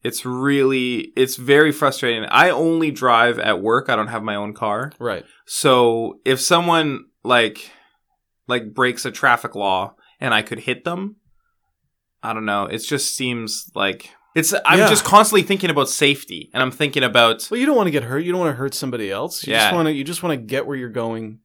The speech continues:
Speaker 2: quickly and safely. You don't wanna deal with people who, I don't know, treat it like a joyride.
Speaker 1: Yeah.
Speaker 2: Right?
Speaker 1: People who just have no respect for the laws of the road.
Speaker 2: Or the safety of their fellow man.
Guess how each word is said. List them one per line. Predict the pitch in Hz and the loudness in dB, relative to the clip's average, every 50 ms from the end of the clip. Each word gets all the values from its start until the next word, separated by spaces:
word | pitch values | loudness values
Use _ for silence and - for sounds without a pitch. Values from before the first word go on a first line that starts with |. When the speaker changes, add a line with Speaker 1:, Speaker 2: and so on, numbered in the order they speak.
| _ _ _ | _ _ _
Speaker 2:
quickly | - 131 120 - - 123 113 110 - | -12 -12 -12 -10 -10 -8 -8 -8 -8
and | - 110 110 107 104 104 101 101 - 180 | -10 -12 -12 -10 -10 -12 -12 -14 -18 -18
safely. | - - - 87 85 - _ - - - _ _ _ _ _ _ _ _ _ _ _ _ _ _ _ _ _ | -16 -14 -14 -14 -14 -16 _ -20 -20 -20 _ _ _ _ _ _ _ _ _ _ _ _ _ _ _ _ _
You | 120 120 | -8 -6
don't | 131 151 | -4 -2
wanna | 160 156 147 | -2 -2 -4
deal | 117 131 131 143 143 | -4 -2 -2 -2 -2
with | 131 117 - | -2 -4 -8
people | - 120 113 - 120 113 101 | -12 -14 -10 -10 -10 -10 -10
who, | 113 113 113 110 107 107 107 104 127 _ _ _ _ _ _ _ _ _ _ _ _ _ _ _ _ _ _ _ _ _ _ _ _ _ _ | -10 -10 -10 -8 -8 -10 -10 -14 -18 _ _ _ _ _ _ _ _ _ _ _ _ _ _ _ _ _ _ _ _ _ _ _ _ _ _
I | 131 | -10
don't | 117 117 | -8 -8
know, | 113 113 | -8 -8
treat | 107 - - 135 120 | -10 -10 -10 -10 -8
it | 120 | -8
like | 120 107 | -8 -8
a | 113 104 | -10 -14
joyride. | 92 - 110 110 139 160 180 196 214 226 190 151 - _ _ _ _ _ _ _ _ - - - _ _ _ _ | -10 -8 -6 -4 -4 -4 -6 -8 -10 -12 -12 -14 -18 _ _ _ _ _ _ _ _ -20 -20 -20 _ _ _ _
Speaker 1:
Yeah. | 151 147 139 120 110 101 113 - _ _ _ | -4 -2 -2 0 -2 -4 -6 -10 _ _ _
Speaker 2:
Right? | - 113 139 160 170 - _ - - _ _ | -10 -8 -8 -8 -10 -12 _ -20 -20 _ _
Speaker 1:
People | 196 202 196 214 220 220 | -8 -8 -4 -2 -2 -2
who | 190 170 160 151 139 | 0 0 0 0 -2
just | 131 - 117 110 - - - - - _ _ _ _ _ _ | -2 -2 -4 -4 -4 -8 -14 -16 -20 _ _ _ _ _ _
have | - 127 120 117 | -10 -8 -8 -6
no | 131 139 151 170 | -2 -2 0 0
respect | 165 160 156 - - - 147 147 147 - - - - _ _ _ | -2 -4 -6 -8 0 2 2 2 2 -2 -12 -18 -18 _ _ _
for | 120 | -6
the | 110 107 | -6 -4
laws | 107 107 110 117 131 143 151 160 156 151 - - - - | -2 2 4 4 6 6 4 2 0 -4 -12 -14 -6 -4
of | 120 143 143 143 | -4 -4 -2 -4
the | 147 135 | -8 -4
road. | 120 120 113 110 107 107 107 - - - _ _ _ | -2 0 0 2 2 0 0 -2 -4 -12 _ _ _
Speaker 2:
Or | 156 170 | -10 -10
the | 175 | -10
safety | 170 - 196 185 180 185 - 185 | -6 -4 -4 -4 -4 -4 -6 -6
of | 175 | -4
their | 180 175 | -4 -8
fellow | 160 - 185 175 170 170 170 | -8 -6 -6 -6 -6 -6 -6
man. | 175 175 165 143 123 - | -4 -4 -4 -4 -6 -8